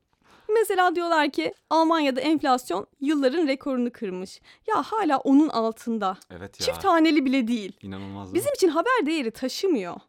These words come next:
Speaker 1: Ya biz çoktan üç hanelere ulaşmışız yani.
Speaker 2: Üç haneleri bile katlamış durumdayız ya.
Speaker 1: <laughs> Ya da işte Almanya'da da ev fiyatları uçtu.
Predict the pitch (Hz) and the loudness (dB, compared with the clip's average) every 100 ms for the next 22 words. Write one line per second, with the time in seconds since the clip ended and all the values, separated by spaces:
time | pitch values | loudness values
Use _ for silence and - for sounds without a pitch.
0 | _ 320 330 508 - 392 - 440 440 440 | _ -4 -2 -4 -2 -4 -2 -2 0 -2
1 | 349 - 370 302 240 302 269 262 277 - | -4 -2 -2 0 -2 -2 -2 -2 -2 -4
2 | 302 247 196 180 180 - 214 104 - 110 | -6 -8 -8 -6 -8 -12 -10 -6 -4 -2
3 | 117 113 110 101 - 98 92 - 87 85 | -4 -4 -6 -6 -10 -12 -12 -12 -12 -8
4 | - - - 78 90 _ - 719 698 - | -8 -4 -6 -8 -20 _ -16 -14 -16 -10
5 | 453 392 370 311 381 - 302 311 311 302 | -4 0 0 0 -2 2 2 4 2 0
6 | 302 262 208 214 240 196 - 190 190 - | 0 0 0 -2 -4 -4 -6 -10 -10 -12
7 | - - | -16 -14